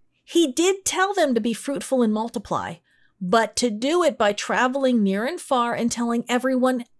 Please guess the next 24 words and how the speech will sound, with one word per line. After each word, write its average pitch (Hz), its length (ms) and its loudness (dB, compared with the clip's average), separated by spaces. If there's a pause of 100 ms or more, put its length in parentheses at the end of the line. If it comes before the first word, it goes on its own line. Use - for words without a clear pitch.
(140)
in 269 180 2
the 320 60 2
world 190 500 2
all 190 160 0
about 240 300 -2
him. 170 300 -6 (800)
That's 240 340 0
why 294 180 2
at 254 120 0
the 247 100 -2
end 214 140 2
of 190 40 -2
the 190 80 0
Bible, 214 640 -2 (460)
in 233 240 4
Revelation, 214 680 0
we 240 140 2
see 233 280 0
people 359 480 0
from 202 340 -2
every 190 360 -2
nation, 254 540 -4 (480)
every 185 360 0
tribe, 190 500 2